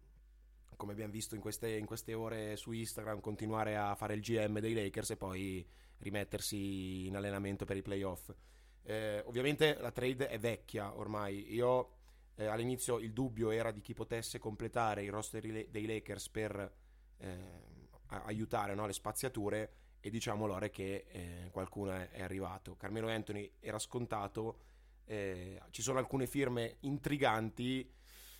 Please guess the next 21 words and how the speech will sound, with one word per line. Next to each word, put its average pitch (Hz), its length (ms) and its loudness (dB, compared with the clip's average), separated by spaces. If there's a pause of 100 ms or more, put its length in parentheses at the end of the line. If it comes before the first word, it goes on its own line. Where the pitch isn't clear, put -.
(340)
e 117 100 -2
altre 120 460 4
un 107 220 0
po' 110 240 0
per 107 160 -2
i - 20 -2
tifosi 113 320 0
Lakers 113 320 0
un 113 100 -4
po' 101 120 -4
preoccupanti. 92 760 -4 (100)
Ovviamente, 101 960 0
ehm, 90 220 -6 (380)
io 113 140 0
sono, 104 560 2
sono 110 180 -2
abbastanza 117 840 2 (240)
convinto 123 420 0
dall'efficacia 113 640 0
di 107 120 -2
Anthony 127 560 0